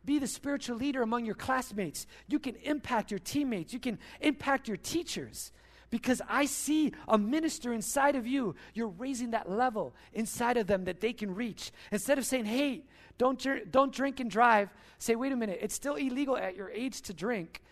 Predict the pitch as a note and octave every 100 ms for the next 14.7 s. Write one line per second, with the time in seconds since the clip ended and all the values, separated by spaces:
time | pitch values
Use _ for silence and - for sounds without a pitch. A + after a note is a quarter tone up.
0 | - - G3+ C4+ - B3+ B3 C#4 B3 A#3
1 | - C#4+ C4 F#3+ F#3+ - - G3 B3+ -
2 | - G3+ B3 - - D4 C#4+ A3+ B3 B3
3 | A3 A3+ F3 A#3 B3 B3 F#3+ F3 - B3
4 | A3 A3+ B3 A#3+ B3+ - - F3 A#3+ B3+
5 | B3 - A3+ E3 G#3 A#3+ A3 G#3+ C4 G3+
6 | - - - - G3 C#4 B3+ B3+ A#3 G#3
7 | C#4 B3+ - - C#4 C4+ C#4 - C#4 B3+
8 | - C4+ C#4 - - - C4+ A#3+ A#3+ -
9 | C4+ B3+ F3 G3 G#3 _ _ - B3 C#4+
10 | C4 A#3 A3+ - C4+ B3+ C4 A3 A#3+ B3+
11 | B3+ B3+ B3+ B3 B3+ C4 - - - -
12 | B3+ - C#4+ - D4 A#3 D4 A#3+ D4 -
13 | B3 C4 C4+ B3+ - C4 C#4+ G#3+ C4 C4+
14 | C4 C4 - B3+ C4+ B3